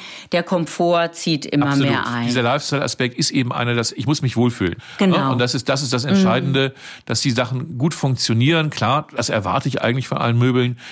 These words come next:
Speaker 2: dass sie sich gut anfassen, dass sie sich leicht bedienen und dass sie auch irgendwo meine Sinne ansprechen, ne? Von
Speaker 1: Mhm.
Speaker 2: ihrer Formgebung, von den Farben. Das ist ganz, ganz wichtig.
Speaker 1: Es war, glaube ich, mal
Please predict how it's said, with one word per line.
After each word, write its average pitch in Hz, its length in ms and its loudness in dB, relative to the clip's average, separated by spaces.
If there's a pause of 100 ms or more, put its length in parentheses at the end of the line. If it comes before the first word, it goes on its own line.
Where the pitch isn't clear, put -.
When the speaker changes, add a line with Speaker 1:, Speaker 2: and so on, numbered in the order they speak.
(100)
Speaker 2:
dass 110 140 0
sie 123 80 2
sich 117 200 0
gut 131 220 0
anfassen, 139 640 0 (300)
dass 117 140 0
sie 120 80 2
sich 113 200 -2
leicht 117 300 0
bedienen 135 420 2
und 127 140 -4
dass 123 120 0
sie 139 120 -2
auch - 240 -4
irgendwo 131 180 0
meine 135 240 2
Sinne 180 240 0
ansprechen, 87 560 -4
ne? 135 140 0
Von 202 160 6
Speaker 1:
Mhm. 185 80 4
Speaker 2:
ihrer 175 160 0
Formgebung, 131 640 0
von 120 160 -4
den 117 160 -2
Farben. 113 420 0 (380)
Das 107 200 -4
ist 92 140 -4
ganz, 92 220 -4
ganz 87 180 -6
wichtig. - 400 -12 (500)
Speaker 1:
Es - 220 -4
war, 180 220 0
glaube 240 320 2
ich, 226 100 -2
mal 202 460 2